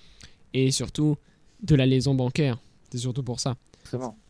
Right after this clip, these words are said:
Speaker 2: C'est tellement plus simple de faire juste un virement, un virement sepa qui arrive le lendemain, euh, sur Kraken que devoir s'embêter
Speaker 1: Ah, tu
Speaker 2: à
Speaker 1: peux
Speaker 2: aller
Speaker 1: pas, hein,
Speaker 2: trouver
Speaker 1: sur
Speaker 2: quelque
Speaker 1: un échange décentralisé de,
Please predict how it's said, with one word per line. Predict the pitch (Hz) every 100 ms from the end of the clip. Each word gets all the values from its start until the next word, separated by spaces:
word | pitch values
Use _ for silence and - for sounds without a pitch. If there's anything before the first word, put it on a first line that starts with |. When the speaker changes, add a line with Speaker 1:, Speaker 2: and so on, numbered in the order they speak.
| -
Speaker 2:
C'est | 123
tellement | 131 135 139
plus | 135
simple | 156 147 123
de | 120
faire | - 107
juste | 117 120
un | 120
virement, | 110 110 113 110 110 104 -
un |
virement | 117 123 120
sepa | - 113 127
qui | 123 117
arrive | 107 117
le | 117
lendemain, | 117 117 120 117 107
euh, | 104 98 110
sur | - -
Kraken | - 101 127 127
que | -
devoir | 104 98 101
s'embêter | - 120 120 117 123 120 117 120 123
Speaker 1:
Ah, |
tu | 117
Speaker 2:
à |
Speaker 1:
peux | -
Speaker 2:
aller | -
Speaker 1:
pas, | -
hein, |
Speaker 2:
trouver | 240 165
Speaker 1:
sur | - 156
Speaker 2:
quelque | 139
Speaker 1:
un |
échange | 139 - 139
décentralisé | 135 135 - 127 117 127
de, | 123 120 113 110 110